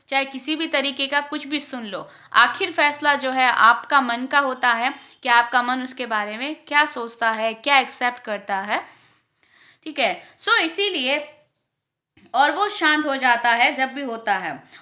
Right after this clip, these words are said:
और वो दिमाग जो है उसका सुकून पा लेता है, और वो जिसने सभी को जो है दुखों को जीत लिया हो तो वो जो है दुखों से जो है मतलब निकल जाएगा और बिल्कुल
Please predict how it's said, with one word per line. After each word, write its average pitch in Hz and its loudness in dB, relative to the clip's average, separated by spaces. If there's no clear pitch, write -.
और 320 6
वो 349 2
दिमाग 277 2
जो 294 -2
है 277 2
उसका 262 0
सुकून 302 -4
पा 262 4
लेता 233 0
है, 233 -2
और 311 6
वो 349 4
जिसने 311 -2
सभी 339 -2
को 339 4
जो 285 0
है 269 4
दुखों 247 -2
को 320 -2
जीत 262 -8
लिया 254 4
हो 254 -2
तो 330 0
वो 311 2
जो 330 0
है 269 2
दुखों 233 -6
से 277 -6
जो 226 -10
है 262 0
मतलब 220 -2
निकल 262 0
जाएगा 254 4
और 262 6
बिल्कुल 285 -4